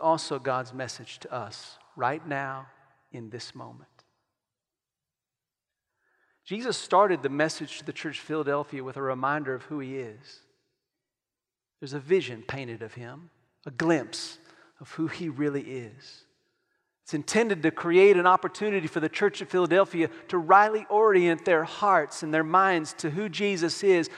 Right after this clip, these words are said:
so that they're in a position to hear what he has to say. So that they're saying, "Hey, if that's who you are, then whatever it is you have to say, whatever it is, I need to hear it. I'm ready to hear it.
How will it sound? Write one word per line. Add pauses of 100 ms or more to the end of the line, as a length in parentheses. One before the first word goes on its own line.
so
that
they're
in
a
position
to
hear
what
he
has
to
say. (1300)
So
that
they're
saying, (120)
"Hey,
if
that's
who
you
are, (160)
then
whatever
it
is
you
have
to
say,
whatever
it
is, (200)
I
need
to
hear
it. (180)
I'm
ready
to
hear
it.